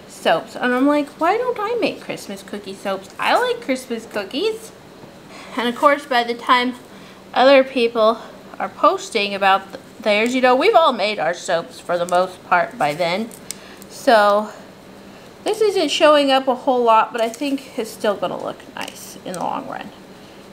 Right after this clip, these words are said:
Having a little bit of this just regular sanding sugar. I'm not gonna glitter or anything because we do have some people, good, good customers that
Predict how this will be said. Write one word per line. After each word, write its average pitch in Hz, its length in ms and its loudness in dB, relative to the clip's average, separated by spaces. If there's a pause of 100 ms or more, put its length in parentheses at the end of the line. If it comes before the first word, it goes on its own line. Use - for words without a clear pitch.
(140)
Having 196 220 -6
a 190 60 -2
little 196 220 -2
bit 196 220 -2
of 180 120 -6
this 180 280 -4
just 190 300 -8 (280)
regular 320 480 -2
sanding 202 540 -8
sugar. 185 240 -6
I'm 180 140 -6
not 311 200 4
gonna 523 220 2
glitter 285 380 4
or - 20 4
anything 262 580 0
because 226 880 0 (960)
we 262 100 0
do 330 300 0
have 349 260 4
some 302 240 0
people, 277 560 4 (480)
good, 302 420 2
good 262 220 4
customers 196 720 -4
that 196 260 0